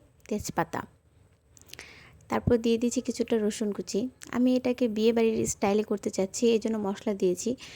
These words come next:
আপনারা যদি রেস্টুরেন্টের সাথে করতে চান তাহলে মশলাগুলো দেওয়ার দরকার নেই।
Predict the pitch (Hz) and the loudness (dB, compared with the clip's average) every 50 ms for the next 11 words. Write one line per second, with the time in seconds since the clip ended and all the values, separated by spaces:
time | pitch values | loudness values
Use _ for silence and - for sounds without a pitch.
0 | - - - - - 220 226 - 247 247 240 240 262 247 254 240 220 220 - - | -18 -18 -10 -2 0 0 2 2 2 2 2 2 2 2 2 4 4 2 2 2
1 | - 262 254 247 - 262 254 - 247 240 240 233 226 226 - - 233 - - 208 | 2 2 2 2 2 0 0 2 2 2 4 4 2 2 2 0 -2 -2 0 0
2 | 233 240 240 233 226 226 220 208 196 202 202 - - 208 208 214 214 202 202 185 | -2 0 0 0 0 2 0 0 0 -2 -2 -2 -2 0 0 0 2 2 2 2
3 | 185 185 185 175 160 156 - 151 - - - - | 2 2 2 0 -2 -2 -2 -4 -6 -6 -6 -8